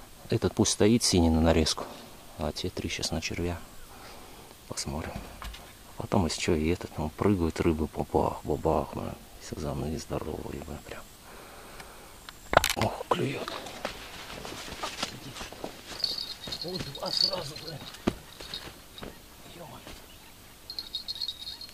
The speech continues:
Ох, есть. Есть. Хороший. Блин, куда в корягу?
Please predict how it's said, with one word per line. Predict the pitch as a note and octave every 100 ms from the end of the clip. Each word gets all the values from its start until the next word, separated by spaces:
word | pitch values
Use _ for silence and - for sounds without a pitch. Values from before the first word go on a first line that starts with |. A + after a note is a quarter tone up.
| - - - - - - - - - - - - - - - - - - - - - - - - - - - F#3+
Ох, | F#3+ F3 D3+
есть. | F3+ - - - - - - - - - - - - - - - - - - - - - - - -
Есть. | D#3+ D3+ - - - - - - - - - - - - - -
Хороший. | - C3 D3+ D3 - F#2 - - - - - - - - - - - - - - - - - - - - - - - - - - - - - - - - - - - - - -
Блин, | F3+ G3 F#3
куда | F#3+ -
в | -
корягу? | G#3 G#3 G#3 F#3+